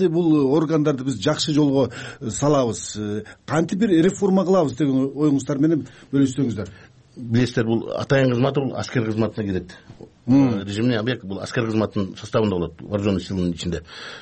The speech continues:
Speaker 2: Э, бул, э, командирдин, жетекчинин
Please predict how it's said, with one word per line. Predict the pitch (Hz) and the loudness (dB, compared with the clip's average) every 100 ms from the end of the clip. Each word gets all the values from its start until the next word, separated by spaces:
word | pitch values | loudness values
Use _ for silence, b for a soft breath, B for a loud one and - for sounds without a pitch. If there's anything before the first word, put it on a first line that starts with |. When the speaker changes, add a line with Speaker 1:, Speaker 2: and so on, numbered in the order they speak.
| B B - | B B -8
Speaker 2:
Э, | - | -2
бул, | 117 113 151 175 - | 2 4 4 0 -6
э, | 123 120 120 117 | 2 4 4 4
командирдин, | 110 131 135 135 117 104 131 156 | 0 0 2 2 2 -2 -4 -4
жетекчинин | 113 131 - 127 156 - | -2 -2 0 2 2 2